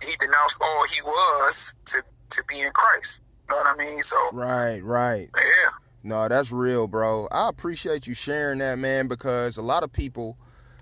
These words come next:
Speaker 2: you know, and I know you're, you're, as you start, prepare to release more music, you're starting to get into personal things
Speaker 1: Mm-hmm.
Speaker 2: that ha-, that has happened in your life. We, we
Speaker 1: Mm-hmm.
Speaker 2: didn't really get that,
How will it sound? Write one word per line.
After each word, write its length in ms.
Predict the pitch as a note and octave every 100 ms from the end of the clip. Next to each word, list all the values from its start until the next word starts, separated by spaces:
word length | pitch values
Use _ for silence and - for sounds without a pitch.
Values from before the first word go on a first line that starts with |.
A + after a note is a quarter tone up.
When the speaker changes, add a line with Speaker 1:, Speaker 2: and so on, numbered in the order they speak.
| - -
Speaker 2:
you 120 | C3
know, 160 | B2
and 160 | G2+ A2+
I 80 | C#3
know 180 | D3+ C3
you're, 340 | B2+ C3 A#2+
you're, 360 | F2 A#2 B2 G2+ - -
as 280 | A#2+ A2
you 140 | A#2+ B2+
start, 460 | - B2 A#2+ A2+ - F2+
prepare 360 | - - B2+ B2
to 80 | A2
release 380 | G#2+ A2 A#2 A2+
more 340 | G#2+ G#2+ G2+
music, 680 | G2 A#2 C3+ C3+ A2 G#2+ F#2 _ _ _ _ _
you're 200 | F#2 A#2+
starting 540 | C3+ - C3 B2 F2 G#2
to 160 | -
get 300 | G#2 F2+ A2+
into 340 | - G2 - G#2+
personal 600 | - A#2+ A#2 - A2+ G2+
things 600 | A2 A#2 A#2 A#2+ B2 - _ _ -
Speaker 1:
Mm-hmm. 460 | D#3+ D3 D3 D3+ F#2+
Speaker 2:
that 240 | A2 G#2
ha-, 220 | A2+ G2+ -
that 200 | G2+ G2+
has 180 | G#2 F#2
happened 400 | - A#2+ A2 A2
in 80 | G#2+
your 160 | G2 F2+
life. 440 | A2 B2+ A2 - _ - _ -
We, 60 |
we 120 | D#3+ C#3+
Speaker 1:
Mm-hmm. 200 | D3 D3
Speaker 2:
didn't 280 | C#3 A#2 A2+
really 280 | B2+ G#2+ F#2
get 320 | G#2 C#3 C3+
that, 320 | - A#2 A2